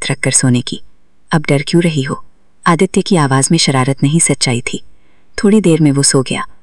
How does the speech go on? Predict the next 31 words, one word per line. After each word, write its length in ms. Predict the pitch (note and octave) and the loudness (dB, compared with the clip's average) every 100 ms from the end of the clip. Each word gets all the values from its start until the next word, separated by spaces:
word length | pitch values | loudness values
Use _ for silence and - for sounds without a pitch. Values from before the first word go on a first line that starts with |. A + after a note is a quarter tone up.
| - | -6
और 80 | F3 E3+ | -4 0
फिर 120 | G#3+ | 2
मनाल 300 | G3 C#3+ C3+ | 4 4 2
की 140 | - D#3 | 0 0
भी 140 | D#3+ | 2
आंख 260 | C#3+ C#3 C#3 | 2 2 -2
हर 60 | - | -4
गई। 180 | G2 - - - - - - | -8 -10 -20 -20 -20 -12 -2
सुबह 300 | - G3+ G#3+ | 0 2 2
जब 140 | G#3 F#3+ | 2 0
उसकी 240 | - F3 | 0 2
आंख 180 | C#3 C3+ | 2 0
खुली 320 | - C3+ - - - - | -2 -4 -6 -14 -20 -4
तो 60 | F#3+ | -2
खुद 200 | - - | 0 0
को 100 | G3 | 0
आदित्य 360 | D3+ C#3+ - | 2 0 0
की 140 | D3+ D#3 | 0 2
बाजू 280 | C#3 C3 D3 | 2 2 0
पर 140 | D3+ | 0
सिर 280 | - C#3 C3+ | 0 0 -2
रखे 220 | - D3 | -4 -4
हुए 160 | C#3 - | -2 -2
पाया। 320 | C3 B2+ - - - - - - | -2 -4 -8 -12 -20 -20 -10 -2
वो 80 | G#3 | 0
घबरा 320 | F#3+ D3 C3+ | 0 0 -2
कर 160 | - | 0
उठ 140 | C3 - | -2 -2
गई। 200 | - - - - - - - | -6 -8 -16 -20 -20 -20 -4
"आराम 300 | E3+ D3+ C#3 | 0 2 2
से, 220 | C#3+ - | 2 -2